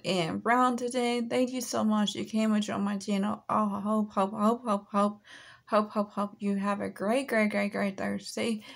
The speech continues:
And thank you so much you joined my channel. This is very pretty. This is so gorgeous. I decided to do a very little pretty white look, something pretty, something gorgeous today.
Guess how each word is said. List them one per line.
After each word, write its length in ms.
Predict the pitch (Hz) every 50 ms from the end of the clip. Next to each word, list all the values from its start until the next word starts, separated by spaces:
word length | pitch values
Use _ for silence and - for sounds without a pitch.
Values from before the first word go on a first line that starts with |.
| - - -
And 240 | - 220 214 214
thank 260 | 214 220 240 240 - -
you 100 | 262 247
so 280 | 240 - 262 240 240
much 260 | 233 226 226 226 214
you 160 | 220 208 214 208
joined 240 | - 208 202 220
my 160 | 208 202 208 214
channel. 440 | 214 - 202 208 214 214 208 214
This 260 | 214 208 214 214 214 214
is 100 | 208 214
very 340 | 190 214 240 254 254 269
pretty. 340 | 254 262 247 240 247 240 233
This 220 | 226 220 214 214 -
is 160 | 208 208 -
so 200 | 208 202 214 220
gorgeous. 560 | 214 214 214 214 214 214 196 202 214 214 - _ _
I 140 | - 226 262
decided 540 | 262 277 277 269 - 247 247 240 233 240 214
to 80 | - 208
do 220 | 202 208 220 214 - - - - - - - - _ _ - -
a 100 | 247 240
very 220 | 214 220 220 220
little 320 | 220 202 202 208 214 208 - -
pretty 220 | - - 240 214 -
white 420 | - - - 139 190 262 262 254
look, 460 | 247 254 254 247 247 240 254 240 -
something 380 | 214 - 208 208 214 - 208 196 -
pretty, 380 | - - 240 233 226 226 226
something 420 | 226 226 202 202 214 214 208 220 226 -
gorgeous 580 | - - 240 247 247 233 226 - 247 226 - -
today. 380 | - 240 247 233 240 240 -